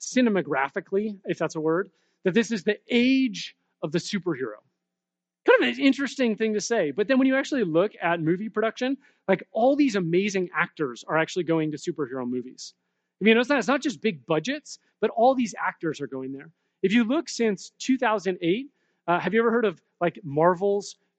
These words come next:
universe? Well, here's a picture of it, right? All these movies since two thousand eight, twenty-two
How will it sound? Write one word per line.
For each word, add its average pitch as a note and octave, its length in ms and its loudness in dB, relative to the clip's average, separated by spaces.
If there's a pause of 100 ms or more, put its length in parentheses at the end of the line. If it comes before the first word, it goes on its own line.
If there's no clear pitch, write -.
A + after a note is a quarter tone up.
universe? E3 760 -2 (480)
Well, D#3+ 80 2
here's F3 140 4
a E3+ 60 -2
picture F3+ 300 -2
of E3 80 2
it, A#3 120 -2 (680)
right? F#3+ 160 0 (180)
All D#4+ 320 6
these C4 240 2
movies G3+ 340 2
since A#3 220 0
two D#4 140 4
thousand C4+ 300 2
eight, A3+ 200 -2
twenty-two C#4 1080 2